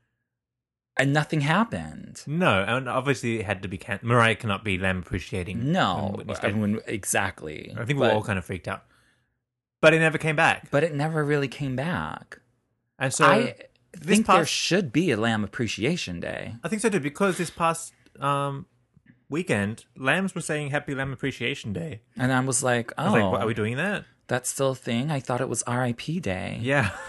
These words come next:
Speaker 2: <laughs> I think we should just reschedule.
Speaker 1: I think we should re-, re-,
Speaker 2: Revamp.
Speaker 1: revamp it, put it as another day. Here's
Speaker 2: Yeah.
Speaker 1: a, anonymous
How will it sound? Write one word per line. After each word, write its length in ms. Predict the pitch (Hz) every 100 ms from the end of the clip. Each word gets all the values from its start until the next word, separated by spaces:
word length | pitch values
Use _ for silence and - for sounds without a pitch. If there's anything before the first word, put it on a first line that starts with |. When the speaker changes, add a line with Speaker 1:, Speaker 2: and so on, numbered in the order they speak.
| -
Speaker 2:
<laughs> 80 | - - _ _ _ _ _ -
I 60 | 135
think 140 | 180
we 60 | 180
should 120 | 160
just 80 | -
reschedule. 640 | 135 - 131 120 117 101 101
Speaker 1:
I 100 | 147
think 220 | 180 196
we 60 |
should 260 | 196 156 131
re-, 560 | 123 117 - 131 117 131
re-, 180 | 131
Speaker 2:
Revamp. 380 | 120 117 107 98
Speaker 1:
revamp 500 | 139 160 143 139 143
it, 300 | 165 170 -
put 180 | - 147
it 80 | -
as 180 | 127 113
another 380 | 110 113 107
day. 380 | 110 107 98 92 -
Here's 180 | 139
Speaker 2:
Yeah. 100 | 104 92
Speaker 1:
a, 100 | 123 -
anonymous 680 | 120 120 127 156 185 -